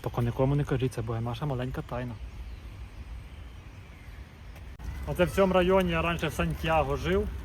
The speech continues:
Там класна квартирка, райончик такий фонтіняш. І зимою було класно, навіть топити не треба. Така суха квартира була. Вообще по кайфу. І дуже спокійний такий спальний район.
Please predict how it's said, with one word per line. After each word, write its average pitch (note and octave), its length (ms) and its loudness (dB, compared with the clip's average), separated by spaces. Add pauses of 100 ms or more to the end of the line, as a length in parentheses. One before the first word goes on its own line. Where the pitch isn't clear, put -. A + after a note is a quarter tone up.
Там D3 100 -4 (120)
класна E3 320 0
квартирка, D#3+ 580 2
райончик D#3+ 460 2
такий D#3 280 -4
фонтіняш. D#3+ 560 0 (600)
І D3 60 2
зимою F3 340 6
було E3 240 6
класно, E3 380 6
навіть D#3 180 2
топити E3+ 300 4
не D#3 60 -2
треба. D3 140 4
Така F#3+ 260 6
суха E3+ 260 4
квартира F3+ 440 6
була. D3 220 2 (840)
Вообще D3+ 240 4
по C3 100 -4
кайфу. C3+ 380 -2 (400)
І D#3+ 60 2
дуже F#3 240 8
спокійний G3 380 6
такий D#3 160 2
спальний F3 520 8
район. D3 360 6